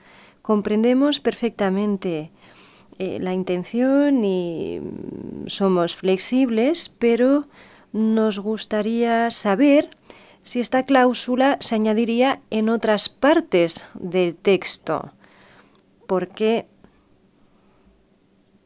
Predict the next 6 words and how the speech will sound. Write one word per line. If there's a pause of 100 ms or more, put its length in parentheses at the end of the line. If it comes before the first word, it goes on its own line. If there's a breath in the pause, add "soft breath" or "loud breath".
(1200)
observamos
que
en
otros
lugares
también